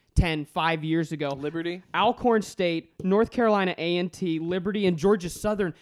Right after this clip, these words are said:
Speaker 1: have all joined this division since twenty ten.
Speaker 2: I thought the Celebration Bowl was, like, the best.
Speaker 1: Celebrate these teams.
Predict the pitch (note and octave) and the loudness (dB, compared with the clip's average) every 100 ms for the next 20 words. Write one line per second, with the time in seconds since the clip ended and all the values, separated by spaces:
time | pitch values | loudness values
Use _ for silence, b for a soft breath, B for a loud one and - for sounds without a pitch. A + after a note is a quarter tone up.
0 | b G3+ F3 B3 F4+ F3 D3+ D4 G#4 A#3+ | b -6 -2 0 0 -2 -2 0 0 -2
1 | F#3+ - A3 F3 F4+ D4+ G#3+ A3 A#3+ A#3+ | -4 -4 -4 -2 -2 -2 -4 -2 -4 -4
2 | - C4 C4 A#3+ F4+ G4 F#3+ C#3+ _ _ | -4 -2 -2 -4 -4 -4 -6 -10 _ _
3 | _ - A#3 F#3 - F3+ D#3 D3 D3 D3 | _ -16 -16 -16 -10 -8 -6 -8 -10 -16
4 | B2 A#2 A2+ A2 G#2+ G#2 _ _ _ _ | -16 -16 -18 -20 -20 _ _ _ _ _
5 | _ A2 - A#2 - - - _ - A4+ | _ -20 -20 -20 -20 -20 -20 _ -2 0
6 | F4+ G#3+ B3 A#3 B3 G3 G#2+ - | 0 0 0 2 0 0 -10 -20